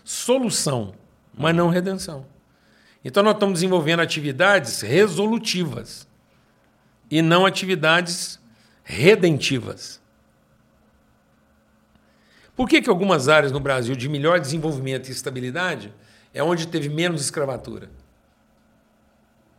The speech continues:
Speaker 1: Por que que os nossos nichos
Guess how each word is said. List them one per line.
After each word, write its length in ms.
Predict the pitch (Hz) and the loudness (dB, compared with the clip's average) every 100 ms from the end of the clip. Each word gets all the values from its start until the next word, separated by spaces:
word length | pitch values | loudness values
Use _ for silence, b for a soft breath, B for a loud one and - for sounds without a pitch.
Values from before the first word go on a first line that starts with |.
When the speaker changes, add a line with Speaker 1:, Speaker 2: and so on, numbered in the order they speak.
| _ _ _ _ b b b | _ _ _ _ b b b
Speaker 1:
Por 100 | 180 | -6
que 140 | 180 277 | -4 -2
que 100 | 240 | 0
os 100 | 160 | 2
nossos 420 | 196 190 151 120 | 2 0 -4 -4
nichos 840 | 160 226 208 - - 104 - - | 0 2 2 -2 -10 -14 -16 -20